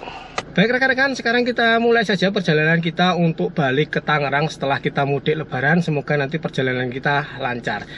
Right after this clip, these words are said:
Yuk kita mulai perjalanan ini. Baik rekan-rekan, sekarang kita sampai di Jalan Raya Bantul Samas ya. Tapi kita ke arah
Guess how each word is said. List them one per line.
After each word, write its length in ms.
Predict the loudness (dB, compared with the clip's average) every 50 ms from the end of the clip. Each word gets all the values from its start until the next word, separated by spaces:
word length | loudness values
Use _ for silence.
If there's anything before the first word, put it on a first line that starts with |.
| -16 -10 -2 0
Yuk 160 | 2 2 2 -2
kita 240 | -4 -2 0 0
mulai 480 | 0 0 0 2 2 2 0 0 -2 -6 -8 -12 -14 -8 -6
perjalanan 480 | -6 -2 0 0 0 0 0 -2 -2
ini. 260 | -4 -6 -6 -8 -8 -10 -12 -18 -20 -20 -20 -20 -20 -20 -20 -20 -20 -20 -20 -20 -20 -20 -20 -20 -20 _ _ _ _ _ _ _ -20 -20 -20 -20 -18 -18 -18 -18 -18 -18 -18 -18 -18 -16 -16 -16 -16 -14 -14 -14 -8 -2 0
Baik 160 | 0 0 2
rekan-rekan, 400 | 2 2 2 4 4 2 2 0
sekarang 240 | 0 0 2 2 2
kita 320 | 0 0 -2 -2 -2 -2
sampai 480 | -2 -2 -4 -4 -2 -2 -4 -4 -4 -4
di 320 | -6 -4 -4 -4 -6 -6
Jalan 400 | -8 -8 -8 -8 -8 -8 -8 -8
Raya 800 | -8 -6 -6 -6 -4 -4 -4 -4 -4 -4 -4 -4 -4 -4 -6 -6
Bantul 400 | -8 -8 -8 -8 -8 -8 -8 -6
Samas 400 | -6 -6 -4 -4 -4 -6 -6 -6
ya. 160 | -8 -8 -8
Tapi 320 | -10 -10 -10 -8 -8 -8 -8
kita 160 | -6 -6 -6
ke 160 | -4 -4 -4
arah 400 | -4 -2 -2 -2 -2 -2 -4 -8